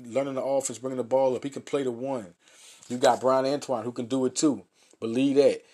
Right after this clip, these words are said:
He did it. He brought the ball up at Rainey in high school. He can do it. All right. But the thing is, he's longer. He's explosive. He's quicker. He's instinctive. He's the type of guy. He's the most aggressive guard on that team.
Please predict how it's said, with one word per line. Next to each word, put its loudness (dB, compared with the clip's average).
He -6
did 0
it. -4
He -2
brought 4
the -2
ball 6
up 0
at 0
Rainey -6
in -2
high -2
school. -8
He -10
can -6
do 2
it. -14
All -8
right. -2
But -14
the -20
thing -6
is, -4
he's -8
longer. 2
He's -4
explosive. 2
He's -10
quicker. 2
He's -8
instinctive. -8
He's -6
the -8
type 2
of -2
guy. 2
He's -4
the 0
most 4
aggressive 0
guard -2
on -8
that -8
team. -10